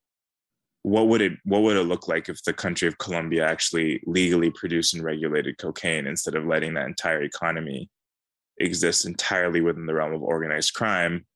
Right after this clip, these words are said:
which, by the way, overlaps a lot with government. I mean, organized crime and <laughs> the government, unfortunately, tend to go hand in hand around the world. This is not just a Colombia problem. This is true.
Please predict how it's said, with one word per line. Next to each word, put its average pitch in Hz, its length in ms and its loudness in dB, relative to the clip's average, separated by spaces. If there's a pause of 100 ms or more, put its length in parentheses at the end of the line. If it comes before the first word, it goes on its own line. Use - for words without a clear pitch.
(760)
which, 117 200 2
by 123 160 2
the 107 100 4
way, 101 120 4
overlaps 87 520 2
a 87 60 0
lot 82 240 0
with 80 180 -6
government. 73 440 -6
I 76 40 -4
mean, 76 160 -8
organized 82 420 -2
crime 82 300 -2
and 73 260 -8 (120)
<laughs> - 120 -16
the 107 580 -2
government, 85 360 -2
unfortunately, 80 840 -2 (100)
tend 87 260 -2
to - 180 0 (180)
go 87 160 2
hand 85 180 0
in 85 120 -4
hand 85 260 0
around 92 220 0
the 85 80 0
world. 80 260 2
This 85 160 0
is 85 60 -6
not 82 180 -2
just 82 180 -10
a 80 60 -12
Colombia 82 380 -4
problem. 85 260 -6
This - 180 -4
is - 60 -8
true. 80 280 -4